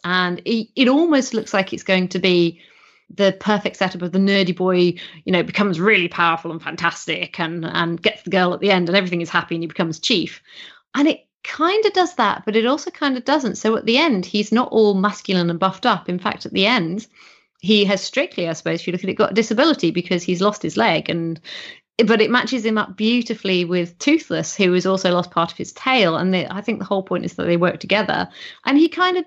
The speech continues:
does get the girl. They don't have a big get-together, they don't have a big marriage ceremony. I can't even remember if she kisses him or just shows him more affection. But in a weird way, it's almost sidelined because he's got the dragon and he's got the village and he's got respect and he's got a place in society.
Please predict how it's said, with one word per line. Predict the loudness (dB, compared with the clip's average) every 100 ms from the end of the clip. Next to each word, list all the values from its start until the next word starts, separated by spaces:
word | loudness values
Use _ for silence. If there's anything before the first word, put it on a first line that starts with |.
| 0
does | 0 0 -4
get | -12 -10
the | -12
girl. | -10 -6 -6 -8 _ _ _ _
They | 0 4
don't | 4 0
have | -4
a |
big | -2 -2
get-together, | -2 -4 0 0
they |
don't | 0
have | -4
a |
big | -4 0
marriage | 0 0
ceremony. | 0 -2 0 0 0
I |
can't | -2 -4 -4
even | -4 -4
remember | -4 -4
if | -6
she | -8
kisses | -2 0 0 -2
him | 0 0
or | -2 -2
just | -2 -2
shows | 2 0 0
him | 0 -2 -4 -10 -20 -6
more | 2 4 4
affection. | 2 0 -4 -4 -8 -8 -10 -14 _ _ _
But | 2
in | 2
a | 4
weird | 2 2
way, | 0
it's | 0
almost | -2 -2 0
sidelined | 2 2 0 -2 -2
because | -2 -2
he's | 0 0
got | -2
the | -4
dragon | -2 0 0 0 0
and | -2
he's | -4
got | -6 -10
the | -8
village | 0 2 4 2 0
and |
he's | -4
got | -6 -10
respect | -10 -6 -6 -4 -6
and |
he's | -6
got | -6 -10
a | -4
place | -4 -2
in | -8
society. | -8 -4 -2 0 -2 -6 -10 -10